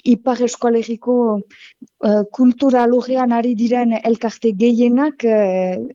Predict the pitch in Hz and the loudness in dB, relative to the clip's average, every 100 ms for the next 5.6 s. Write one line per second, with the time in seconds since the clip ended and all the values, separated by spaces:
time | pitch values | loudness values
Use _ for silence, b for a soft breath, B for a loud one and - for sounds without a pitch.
0 | _ - 208 226 220 233 233 214 214 226 | _ -8 -6 -2 -2 -2 -2 0 -2 -2
1 | 208 202 226 214 226 214 202 196 226 330 | -2 -2 -4 -4 -2 2 0 0 -2 -2
2 | 359 B B B B 220 214 220 214 202 | -6 B B B B -2 -2 -2 0 0
3 | 190 190 190 185 - - 233 247 254 220 | -2 -4 -4 -4 -6 -4 -2 0 0 0
4 | 226 - 226 214 226 214 190 233 233 - | -4 -2 -2 0 -2 -2 -4 0 -2 -2
5 | - 247 247 208 262 | -4 0 0 0 -2